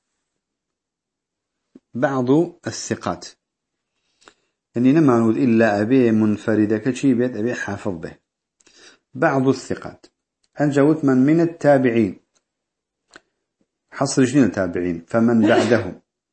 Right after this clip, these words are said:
تابعين ودعوة. رحمك الله. من التابعين فمن بعدهم. أم قيدي من التابعين فمن بعدهم. قيدك مهمة.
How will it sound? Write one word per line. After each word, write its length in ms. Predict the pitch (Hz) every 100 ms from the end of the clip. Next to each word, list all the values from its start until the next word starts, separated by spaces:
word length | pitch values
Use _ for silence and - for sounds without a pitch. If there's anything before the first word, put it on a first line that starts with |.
| _
تابعين 480 | - 113 110 113 147
ودعوة. 580 | 127 113 98 87 78 - _ _ - - - - - 131
رحمك 360 | 113 123 110 98
الله. 220 | 85 78 151 - _ _ _ _ _ _ _ _ _ _ _ _ _ -
من 160 | 135
التابعين 840 | 143 143 143 135 131 135 165 170
فمن 400 | - 131 113 107
بعدهم. 480 | 98 95 92 87 90 -
أم 120 | 202
قيدي 360 | - 151 147 175
من 180 | 156 135
التابعين 960 | 127 - 131 127 120 113 156 170 170
فمن 400 | 165 135 117 107
بعدهم. 560 | 98 90 95 95 113 123
قيدك 420 | 160 156 143 131
مهمة. 580 | 113 113 110 101 80